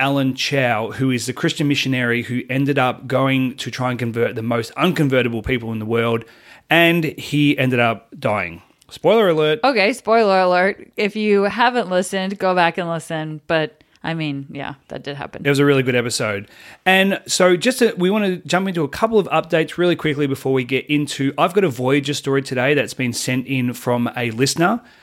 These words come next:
Speaker 1: and someone who hit us up on the gram. So that's really cool. Really excited to show that and share that. Uh, before we do that, I just wanna say, have you, Voyagers, listened to our new series that we launched on Thursday called Voyager Chat?
Speaker 2: Have you?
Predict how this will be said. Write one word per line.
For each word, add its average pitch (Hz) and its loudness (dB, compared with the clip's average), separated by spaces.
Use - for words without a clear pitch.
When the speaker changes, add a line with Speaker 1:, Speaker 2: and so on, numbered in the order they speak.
Speaker 1:
and 127 -4
someone 127 0
who 120 -2
hit 131 0
us 127 -2
up 127 0
on 120 0
the 127 -2
gram. 127 0
So - -6
that's 131 -2
really 120 0
cool. 139 -2
Really 131 2
excited 120 -2
to 113 -8
show 117 0
that 120 0
and 117 -10
share 196 2
that. 127 -2
Uh, 151 4
before 165 0
we 262 2
do 170 2
that, 143 4
I 151 2
just 165 -4
wanna 185 -2
say, 151 0
have 240 -2
you, 143 2
Voyagers, 117 -2
listened 160 -2
to 156 -2
our 147 2
new 151 0
series 123 -2
that 131 -4
we 127 -2
launched 123 -4
on 139 -2
Thursday 113 -4
called 117 -4
Voyager 135 2
Chat? 87 -8
Speaker 2:
Have 165 -2
you? 311 -2